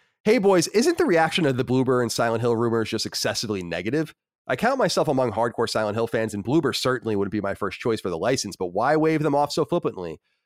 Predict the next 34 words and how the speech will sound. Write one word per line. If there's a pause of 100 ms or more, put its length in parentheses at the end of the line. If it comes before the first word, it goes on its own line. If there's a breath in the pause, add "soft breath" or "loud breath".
(220)
I
was
pleasantly
surprised
by
The
Medium,
and
despite
its
many
flaws,
it
was
already
a
better
Silent
Hill
game
than
anything
that
came
out
of
the
franchise
after
Team
Silent
has
been
disbanded.